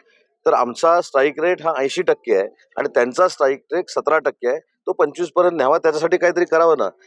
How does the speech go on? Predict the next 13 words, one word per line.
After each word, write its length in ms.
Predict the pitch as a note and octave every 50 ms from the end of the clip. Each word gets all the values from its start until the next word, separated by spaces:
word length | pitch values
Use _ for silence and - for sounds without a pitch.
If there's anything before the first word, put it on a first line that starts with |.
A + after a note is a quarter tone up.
| _ _ -
उगाच 340 | - C3 D#3+ E3+ E3 D#3+ -
सकाळी 300 | - B2 C3+ D3+ D#3 E3
उठल्यापासून 540 | D#3 C#3 - D3+ D#3 D3+ D3+ D3 D3 D#3+ D3
आमच्यावर 320 | C#3 B2+ - D#3 D3 C#3
टीका 240 | B2 C3+ A#2+ C3 C#3
करायची, 480 | B2 C3+ C3 C3+ B2+ B2 C3 C#3 C#3
शिंदे 240 | B2 B2+ A#2+ B2 C3
साहेबांना 360 | B2+ C3+ B2+ B2 C3 C3 C3
बदनाम 360 | B2+ B2 A#2 A2+ B2 B2 B2 B2
करायचं, 380 | A#2+ A#2+ B2 A#2+ G#2+ A#2+ B2
त्यांच्यावर 380 | A2+ - A2 G#2+ - C3+ B2 B2
टीका 260 | A#2+ B2 A#2+ A#2+ A#2
करायची, 460 | A2+ A#2 A2+ A#2 A2+ - - B2 A#2